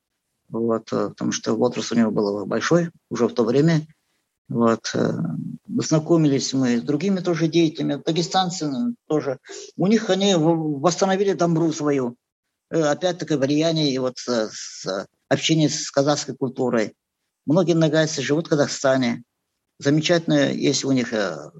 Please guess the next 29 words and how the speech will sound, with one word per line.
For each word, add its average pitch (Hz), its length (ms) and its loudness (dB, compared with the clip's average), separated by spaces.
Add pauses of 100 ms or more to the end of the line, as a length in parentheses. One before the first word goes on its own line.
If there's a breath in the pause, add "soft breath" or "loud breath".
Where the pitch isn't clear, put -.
(340)
художники, 151 800 0 (120)
вот, 120 300 -4
да, 110 300 0 (420)
писатели 156 720 0 (180)
современные. 131 680 2
То - 100 -6
есть 175 140 -4
нагайская 165 400 0
культура 156 360 0
развивается, 139 640 -2
и - 60 -4
они 143 300 -2 (340 loud breath)
гордятся 156 440 0
своей 143 280 2
историей. 127 540 -2 (520)
Да, 113 320 0
на-, 120 140 -2
кавказские 190 520 2
народы 170 360 4
тоже 160 320 2
знают, 127 380 2
что 120 320 -2
у 120 80 0
нагайцев 143 640 0 (680)
очень - 440 -4
славная 147 380 2
история. 127 540 -2 (300)
Даже 135 220 0
поражаются. 139 800 0